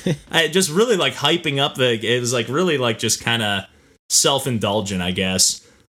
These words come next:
Speaker 2: Um,
Speaker 1: Kevin,
Speaker 2: and
Speaker 1: do you
Speaker 2: I
Speaker 1: just
Speaker 2: don't,
Speaker 1: not
Speaker 2: I
Speaker 1: like the talky parts in your action games?
Speaker 2: Well, it's, it's not that, but it was, like, it really, like, was, like,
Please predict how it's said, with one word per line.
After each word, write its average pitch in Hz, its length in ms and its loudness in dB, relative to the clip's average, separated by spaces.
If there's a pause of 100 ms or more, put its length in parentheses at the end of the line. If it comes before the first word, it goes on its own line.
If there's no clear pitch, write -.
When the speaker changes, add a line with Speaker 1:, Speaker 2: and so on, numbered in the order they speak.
Speaker 2:
Um, 92 640 0
Speaker 1:
Kevin, 123 220 2
Speaker 2:
and 120 100 0
Speaker 1:
do 120 40 -2
you 123 60 2
Speaker 2:
I 151 40 0
Speaker 1:
just 180 120 0
Speaker 2:
don't, 156 80 0
Speaker 1:
not 156 60 0
Speaker 2:
I 98 40 -4
Speaker 1:
like 98 120 -4
the 98 80 -4
talky 78 400 -2
parts 80 320 -2
in 76 80 -2
your 76 100 -4
action 71 320 -6
games? 71 560 -6
Speaker 2:
Well, 233 260 2
it's, - 220 0
it's 226 240 2
not 277 220 2
that, 196 180 2
but 156 100 2
it 151 120 2
was, 156 160 0
like, 156 160 0
it 151 100 2
really, 180 300 2
like, 135 260 0
was, 120 240 0
like, 113 380 -2